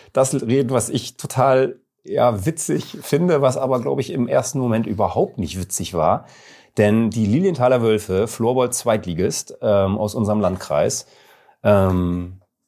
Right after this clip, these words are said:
s-, sollten im Pokal, im Deutschlandpokal, so nennt sie das, ist quasi das Äquivalent zum D-F-B-Pokal im Fußball, ähm, standen sie im Viertelfinale und hatten ein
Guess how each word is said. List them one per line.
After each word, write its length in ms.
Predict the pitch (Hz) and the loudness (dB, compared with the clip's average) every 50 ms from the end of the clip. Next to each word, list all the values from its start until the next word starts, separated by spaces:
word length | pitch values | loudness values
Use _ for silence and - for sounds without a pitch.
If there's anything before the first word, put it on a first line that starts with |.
| _ _ _ _ _ _ _ _ | _ _ _ _ _ _ _ _
s-, 300 | - - - - 113 110 | -14 -10 -4 -2 -2 2
sollten 340 | 101 110 117 160 165 170 147 | 2 4 4 2 2 0 -2
im 120 | 127 127 | -2 -2
Pokal, 580 | 120 - 123 - - - 107 107 117 131 143 160 | -2 -4 -10 -10 -6 -2 0 2 2 2 2 0
im 160 | - - 95 87 | 0 -2 -2 0
Deutschlandpokal, 920 | 107 101 117 120 - - - 123 123 127 - - 120 - - 120 120 127 | 2 2 2 0 -2 -4 -4 -4 -4 -4 -6 -8 -8 -2 0 2 2 2
so 60 | 120 101 | 2 0
nennt 160 | 98 107 - | 0 0 -2
sie 80 | 139 | -2
das, 140 | 117 117 101 - | -4 -4 -4 -4
ist 60 | - | -4
quasi 180 | - 104 95 98 | -2 -2 0 0
das 160 | 95 92 95 | -2 -2 -4
Äquivalent 560 | 117 110 - - 107 98 95 95 104 113 113 | -6 -8 -4 -2 0 2 2 2 2 2 0
zum 140 | - 110 92 | 0 -2 -2
D-F-B-Pokal 580 | 101 101 95 - 127 117 - - - 104 95 90 | -2 -2 -2 -2 -4 -6 -4 -4 -2 -2 -2 -2
im 60 | 82 | -2
Fußball, 420 | - - 82 - - 139 135 131 131 - - - - - _ _ _ - | -4 -6 -8 -2 2 2 2 2 0 -6 -20 -20 -20 -20 _ _ _ -4
ähm, 360 | - 107 107 104 98 98 98 | 0 2 4 4 4 2 2
standen 300 | 92 - - 107 117 127 | 0 0 0 0 2 2
sie 100 | 104 95 | 2 2
im 80 | 104 90 | 0 -2
Viertelfinale 840 | - - - 180 185 160 - - 147 139 135 131 127 127 123 127 123 | -2 -2 -4 -2 -4 -4 -4 -2 0 2 4 4 4 4 2 0 0
und 280 | - 110 107 - - | -2 -4 -4 -4 -4
hatten 520 | - 107 - - 110 104 104 104 110 113 - - | -6 -8 -6 -4 -2 -2 0 0 -2 -4 -6 -6
ein 500 | 87 90 95 95 90 90 90 92 95 | -4 -4 -2 -2 -2 -4 -6 -8 -10